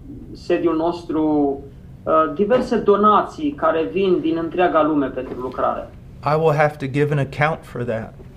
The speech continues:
Speaker 1: Eu va trebui să dau socoteală pentru fiecare donație.
Speaker 2: Um,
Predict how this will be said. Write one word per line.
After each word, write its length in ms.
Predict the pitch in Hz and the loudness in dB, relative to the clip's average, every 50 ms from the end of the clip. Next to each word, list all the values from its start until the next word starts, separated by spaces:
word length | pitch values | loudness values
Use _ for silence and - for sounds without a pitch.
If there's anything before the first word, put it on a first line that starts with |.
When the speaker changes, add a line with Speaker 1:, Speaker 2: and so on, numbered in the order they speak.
| 392 - - - - - - - - - - - - - - - - - - - 147 139 135 | -14 -14 -14 -18 -20 -20 -20 -20 -20 -20 -20 -20 -20 -20 -20 -20 -20 -18 -14 -12 -10 -4 2
Speaker 1:
Eu 200 | 160 190 208 220 | 4 4 4 4
va 160 | 202 202 202 | 4 4 2
trebui 380 | 196 - 180 165 147 170 185 208 | 2 0 -4 -4 0 0 0 0
să 160 | 202 - 185 | 0 -2 -4
dau 260 | 156 143 170 175 180 | -2 0 0 0 0
socoteală 640 | - - - 151 - 151 147 - 175 170 170 165 160 | -2 -6 -8 -8 -6 -6 -6 -2 2 2 2 2 0
pentru 340 | 151 - 151 143 139 143 - - - | -2 -4 -4 -4 -4 -6 -8 -14 -10
fiecare 400 | - 196 202 202 202 196 190 180 | -2 0 0 0 2 0 -2 -2
donație. 600 | 160 - 160 151 147 143 135 - - - - - - - - - - - - - - - - - - - - - - - - - - - - | -2 -2 -4 -4 -2 -2 -4 -6 -8 -12 -14 -14 -14 -16 -20 -20 -20 -20 -20 -20 -20 -20 -20 -20 -20 -20 -20 -18 -18 -18 -18 -18 -18 -10 -4
Speaker 2:
Um, 560 | - 139 135 127 131 120 117 107 - - 147 | -2 0 0 0 0 -2 -4 -4 -6 -10 -12